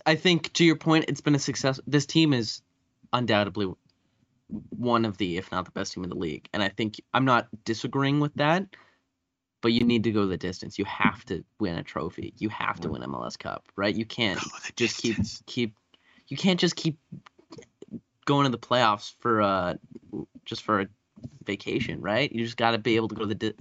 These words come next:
Speaker 1: you just have to win it once. Win it once, guys, please.
Speaker 2: By the way,
Speaker 1: Steve
Speaker 2: uh,
Speaker 1: Trundle,
Speaker 2: Luis, I
Speaker 1: if you're
Speaker 2: did not
Speaker 1: listening.
Speaker 2: fall asleep. I was looking down at my phone 'cause I was texting the producer.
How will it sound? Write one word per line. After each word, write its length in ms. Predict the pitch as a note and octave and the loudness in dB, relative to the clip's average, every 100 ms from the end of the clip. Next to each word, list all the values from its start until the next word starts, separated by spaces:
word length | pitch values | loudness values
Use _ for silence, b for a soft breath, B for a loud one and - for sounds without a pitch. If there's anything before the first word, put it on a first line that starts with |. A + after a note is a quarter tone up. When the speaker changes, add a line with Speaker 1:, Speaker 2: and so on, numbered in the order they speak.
| - | -2
Speaker 1:
you 180 | D3 | 0
just 160 | D3+ F3 | 2 4
have 160 | D#3+ F#3 | 4 4
to 60 | |
win 180 | F3 E3 | 6 6
it 100 | E3+ | 4
once. 440 | C3+ C#3+ B2 - - - | 4 2 2 -4 -10 -2
Win 100 | D3+ | 4
it 100 | F#3+ | 6
once, 300 | C#3+ D3+ C#3 | 6 6 4
guys, 300 | A#2 G2 F#2 | 2 0 0
please. 480 | - D#3 C3+ - - - b b - | -2 2 2 0 -10 -20 b b -4
Speaker 2:
By 140 | A#2+ D3 | 0 4
the 100 | D3 | 4
way, 160 | D3 | 6
Speaker 1:
Steve 120 | B2 | 6
Speaker 2:
uh, 40 | A2+ | 4
Speaker 1:
Trundle, 200 | - A#2 | 4 6
Speaker 2:
Luis, 220 | D3+ C#3+ | 6 4
I 100 | F3 | 2
Speaker 1:
if 100 | C3+ | 4
you're 80 | D3 | 6
Speaker 2:
did 60 | E3 | 6
not 140 | D3 | 4
Speaker 1:
listening. 100 | C3+ | 4
Speaker 2:
fall 160 | C3+ B2+ | 2 2
asleep. 440 | - C3 A#2 - | 2 4 4 2
I 80 | - | 0
was 180 | G2+ F#2+ | 0 0
looking 180 | B2 B2+ | 0 4
down 160 | B2 | 4
at 60 | A#2+ | 4
my 120 | G#2+ | 0
phone 240 | G#2 A2 G#2+ | 2 0 2
'cause 100 | F#2+ | 0
I 40 | |
was 120 | F2+ | -2
texting 340 | - G#2 - G2 | 0 -2 0 -4
the 60 | |
producer. 480 | F2+ F2 F2+ - - | -2 -2 -2 -2 -12